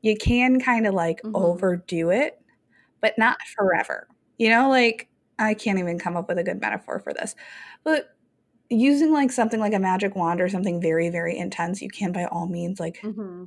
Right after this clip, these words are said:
Speaker 1: kinda go too far and be like, "Okay, I need to take a break," which is fine.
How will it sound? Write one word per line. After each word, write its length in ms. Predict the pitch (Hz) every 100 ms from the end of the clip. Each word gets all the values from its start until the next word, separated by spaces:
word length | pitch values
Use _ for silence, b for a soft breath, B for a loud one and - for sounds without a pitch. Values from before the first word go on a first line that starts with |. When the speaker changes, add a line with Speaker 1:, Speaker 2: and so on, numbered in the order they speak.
| -
Speaker 1:
kinda 340 | - - 170 170
go 220 | 170 156
too 220 | 165 180
far 440 | 190 156 160 170 175
and 120 | 185
be 80 | 185
like, 160 | 185 220
"Okay, 220 | 277 285
I 40 | 254
need 160 | 202 202
to 60 |
take 120 | - -
a 40 |
break," 360 | - - - _ - B B B B
which 240 | - 220 220
is 180 | 214 -
fine. 720 | - 285 294 185 107 262 254